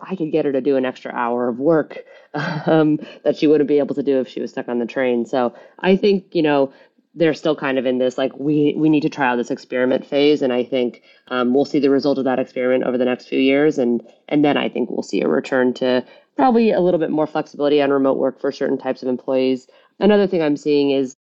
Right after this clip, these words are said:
as office leases are expiring, a lot more businesses are, are transitioning to a hub and spoke model where they have kind of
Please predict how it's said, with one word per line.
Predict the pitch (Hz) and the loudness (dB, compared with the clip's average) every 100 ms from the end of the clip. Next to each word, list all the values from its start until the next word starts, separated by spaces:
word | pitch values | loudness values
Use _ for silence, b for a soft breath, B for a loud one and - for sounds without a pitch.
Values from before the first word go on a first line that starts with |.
| _ | _
as | 156 151 147 139 - _ | -2 0 0 -2 -10 _
office | 143 135 147 | -4 -2 -2
leases | 143 131 135 | -2 -2 -2
are | 123 | -4
expiring, | 123 - 139 139 139 135 | -4 -4 -2 0 0 0
a | 123 | 0
lot | 135 127 | 0 0
more | 127 127 127 | 0 -2 -2
businesses | 131 120 139 127 | -4 -4 -4 -4
are, | - 127 120 - | 0 0 0 0
are | 131 | -2
transitioning | 127 143 135 131 131 123 120 | -2 -2 -2 0 0 -2 -2
to | 139 | -4
a | |
hub | 123 151 139 | 0 0 2
and | 135 | 0
spoke | - - 127 123 151 | -2 -4 -4 -2 -2
model | 139 139 143 139 B B B | 0 2 2 0 B B B
where | 135 | 0
they | 131 | 0
have | 123 127 123 | 0 -2 -4
kind | 131 127 | -2 0
of | 123 | 0